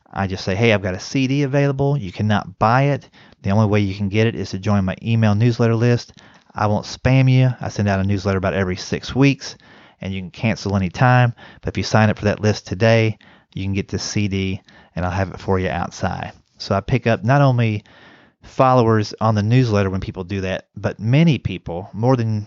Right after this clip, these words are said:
you would expect, more than I expected, will ask, uh, you know, "I enjoyed your show, this C D, it's great that you're giving that away. How much do you charge to come out and do this kind of show? Or are you available in December for this type of show?"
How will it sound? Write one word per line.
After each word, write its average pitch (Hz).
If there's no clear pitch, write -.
you 113
would 113
expect, 101
more 104
than 95
I 117
expected, 90
will 107
ask, 113
uh, 101
you 147
know, 147
"I 170
enjoyed 180
your 165
show, 175
this 123
C 151
D, 156
it's 139
great 120
that -
you're -
giving 120
that 113
away. 113
How 156
much 214
do -
you 170
charge 160
to -
come 143
out 139
and 123
do 127
this 135
kind 95
of 90
show? 87
Or 98
are 123
you 143
available 127
in 117
December 113
for 101
this 117
type -
of 87
show?" 85